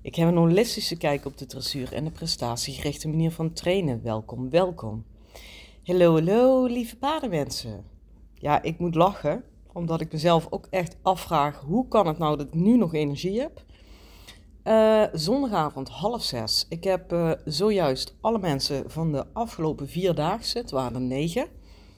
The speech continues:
uitgezwaaid. En, eh, <laughs> ja,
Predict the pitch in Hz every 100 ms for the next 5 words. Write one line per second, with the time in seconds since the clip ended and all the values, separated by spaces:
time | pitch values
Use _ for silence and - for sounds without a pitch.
0 | - - - - - 170 165 - 123 -
1 | 104 98 - - - - - - - -
2 | - - - - - 160 175 185 165 160
3 | 156 - - - 175 220 -